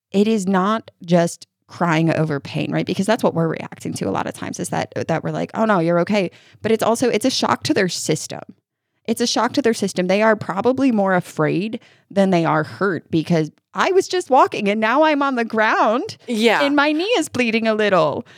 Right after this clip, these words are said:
Speaker 2: We say in our house, "You hurt your feelings more than you hurt your body."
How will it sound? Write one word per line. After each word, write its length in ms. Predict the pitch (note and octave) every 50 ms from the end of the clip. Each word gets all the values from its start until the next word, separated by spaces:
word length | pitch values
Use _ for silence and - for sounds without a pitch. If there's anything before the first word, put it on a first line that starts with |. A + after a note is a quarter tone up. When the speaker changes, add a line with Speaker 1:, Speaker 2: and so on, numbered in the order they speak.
| - - -
Speaker 2:
We 460 | G#3 F#3+ F#3+ G3+ A#3+ B3+ C4+ D#4 E4
say 480 | E4 - - - B3+ A#3+ A3+ A3 A3 G#3+
in 200 | - F#3+ E3+ F3
our 260 | - E3+ E3+ F#3 G#3
house, 540 | - - F3+ D#3 C#3+ C#3 C#3+ - - - - _ _ _ _ _ _ -
"You 100 | F#3 G3
hurt 220 | F#3+ A#3 B3 A3 -
your 120 | G#3 G3
feelings 560 | - - C#4 B3+ A#3+ F#3+ D#3+ C#3+ C#3+ D3 -
more 180 | F3+ E3 D#3+ D#3
than 140 | D3+ C#3+ D3+
you 60 | D3
hurt 240 | C#3+ D3 - - -
your 40 | D3+
body." 380 | C#3+ B2 A#2+ - - - G3